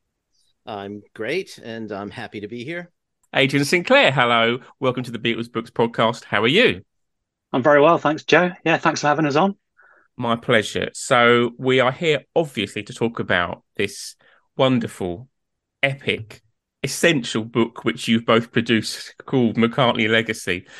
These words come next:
Speaker 2: um, which I've been buried in for the last, I don't know, two months or so since I got the, the P D F version of it. It's, it's fantastic. Obviously, I've, I've already told you both this on email, but I just wanna say on air that doing this podcast, I get sent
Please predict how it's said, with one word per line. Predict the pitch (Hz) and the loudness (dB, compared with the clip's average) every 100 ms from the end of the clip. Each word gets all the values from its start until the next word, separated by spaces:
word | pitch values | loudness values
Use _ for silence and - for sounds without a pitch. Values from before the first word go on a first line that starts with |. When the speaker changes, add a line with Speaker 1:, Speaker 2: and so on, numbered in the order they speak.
| - - | -20 -10
Speaker 2:
um, | - 98 110 | -4 -2 -2
which | 104 110 - - | 0 0 -2 -6
I've | 120 110 107 - | 0 2 2 2
been | 110 104 101 113 _ _ _ _ _ _ _ | 0 0 -2 -6 _ _ _ _ _ _ _
buried | 127 120 104 98 | 2 4 2 2
in | 90 90 | -2 -2
for | - | -6
the | - | -2
last, | 98 95 95 - - - - _ _ _ _ | 2 2 2 -2 -12 -16 -18 _ _ _ _
I | 107 | -8
don't | 104 | -4
know, | 107 | -2
two | 95 - 117 107 | -4 -4 -4 0
months | 110 135 135 | 0 -2 -4
or | 98 | -8
so | - 92 | -4 -4
since | - 117 117 | 0 -4 0
I | 101 | 0
got | 107 104 | 0 0
the, | 113 117 - | -2 -2 -2
the | |
P | 104 110 | 0 0
D | 107 | 2
F | 110 117 | 0 2
version | 101 95 104 | 0 -2 -4
of | 98 | -4
it. | 92 | -4
It's, | 101 - - - | -4 -8 -8 -6
it's | 117 | -4
fantastic. | 98 98 160 143 - 117 | -4 -4 0 0 0 -2
Obviously, | 113 110 - | -2 -4 -2
I've, | 92 - | -4 -2
I've | 117 113 | -8 -4
already | 101 98 | -4 -4
told | - 98 98 | -2 -2 -2
you | 110 | -2
both | 101 95 | -2 -2
this | 101 95 - - - - _ | -4 -6 -8 -20 -20 -20 _
on | 104 98 | -2 0
email, | 104 104 98 98 98 | 0 0 2 2 -2
but | - 104 | -2 -2
I | - | -2
just | 101 - | -4 -4
wanna | 104 | -4
say | - 110 98 | 0 2 2
on | 107 | 4
air | 147 151 147 | 4 4 2
that | 127 120 113 131 | 2 0 0 -2
doing | 131 117 110 | 0 0 0
this | 107 - | -2 -4
podcast, | 110 113 104 98 | -6 -2 -2 0
I | 101 | -2
get | 101 107 | -4 -6
sent | - 104 98 | -2 -2 -2